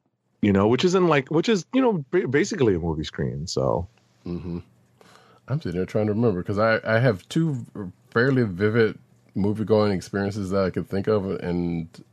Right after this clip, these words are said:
Speaker 2: but it has to do with before going into the movie theater. Uh,
Speaker 1: Mm-hmm.
Speaker 2: I can't remember if Die Hard was one of them or not.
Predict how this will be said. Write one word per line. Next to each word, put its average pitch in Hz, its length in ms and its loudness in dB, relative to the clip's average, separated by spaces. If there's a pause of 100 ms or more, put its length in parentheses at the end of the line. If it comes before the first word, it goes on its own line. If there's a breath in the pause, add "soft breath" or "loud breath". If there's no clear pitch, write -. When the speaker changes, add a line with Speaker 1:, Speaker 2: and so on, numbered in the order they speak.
(760)
Speaker 2:
but 95 280 -4
it 92 140 -6
has 98 240 -2
to - 60 -10
do 90 160 -2
with 90 240 -4
before 95 420 -2
going 107 260 0
into 113 180 0
the 113 80 0
movie 123 280 -2
theater. 131 500 -4 (200)
Uh, 117 300 -2
Speaker 1:
Mm-hmm. 127 220 8
Speaker 2:
I 139 40 8
can't 101 200 -2
remember 98 220 -6
if 87 100 -10
Die 92 160 -2
Hard 92 180 -2
was 82 180 -6
one 85 220 -2
of 80 140 -6
them 82 180 -4
or 80 60 -2
not. 73 260 -4